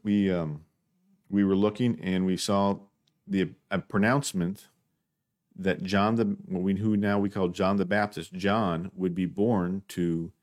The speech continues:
his elderly parents, Zechariah and Elizabeth.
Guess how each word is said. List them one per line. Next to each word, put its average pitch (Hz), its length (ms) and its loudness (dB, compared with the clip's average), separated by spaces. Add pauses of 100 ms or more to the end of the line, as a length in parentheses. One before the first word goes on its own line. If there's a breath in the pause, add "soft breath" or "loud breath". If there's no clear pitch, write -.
(480)
his 92 360 -2
elderly 101 380 2
parents, 92 460 0
Zechariah 92 960 0 (180)
and 95 140 -2
Elizabeth. 98 680 0